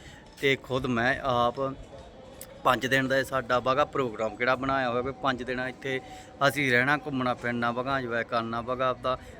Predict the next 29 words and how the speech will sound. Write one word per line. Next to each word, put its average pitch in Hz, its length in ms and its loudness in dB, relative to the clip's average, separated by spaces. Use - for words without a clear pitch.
ਅਲੱਗੋ 135 340 2
ਅਲੱਗ 135 160 4
ਤੁਹਾਨੂੰ 131 280 -6
ਵੀਡੀਓ 127 280 -4
ਦੇ 143 80 -4
ਵਿੱਚ 139 400 -4
ਦਿਖਾਉਣੇ 131 540 0
ਆ 123 100 2
ਗੇ 135 180 -2
ਇੱਥੋਂ 131 280 -6
ਦੇ, 123 120 -4
ਹਨਾ, 147 180 0
ਅਹ, 135 640 -4
ਵਾਤਾਵਰਨ 127 760 4
ਤੇ 143 100 2
ਇੱਥੋਂ 135 280 -4
ਦੀ 135 100 -4
ਸੁੰਦਰਤਾ, 131 560 -2
ਤਾਂ 143 240 2
ਇੱਥੋਂ 139 300 -4
ਦਾ, 131 240 2
ਅਹ, - 600 0
ਕੀ 139 260 -2
ਮਾਹੌਲ 135 480 0
ਹੈਗਾ, 117 300 0
ਅਲੱਗੋ 135 280 4
ਅਲੱਗ 139 180 6
ਦਿਖਾ 143 360 4
ਰਹਾਂਗੇ 127 520 2